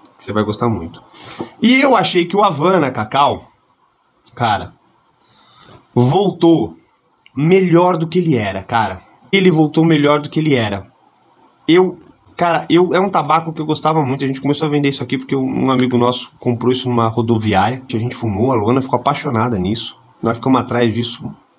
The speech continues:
um tempo, que é difícil de, de conseguir. Conseguimos, depois ele saiu, ficou difícil de conseguir de novo. Conseguimos de novo e ele voltou, cara.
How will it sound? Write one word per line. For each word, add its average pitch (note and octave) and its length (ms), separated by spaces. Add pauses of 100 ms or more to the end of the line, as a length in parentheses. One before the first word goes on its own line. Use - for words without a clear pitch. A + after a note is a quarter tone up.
(120)
um C#3+ 200
tempo, A#2+ 440 (400)
que - 80
é - 20
difícil - 460
de, F#2+ 140
de A2+ 260 (720)
conseguir. A2+ 640 (200)
Conseguimos, C#3 560
depois C#3 260
ele D#3+ 100
saiu, C#3 360
ficou C#3+ 160
difícil E3+ 240
de - 60
conseguir D#3+ 300
de C3+ 120
novo. C#3+ 200
Conseguimos D#3+ 460
de B3 80
novo G#3 320
e F#3 40
ele G3+ 140
voltou, F3 720
cara. - 360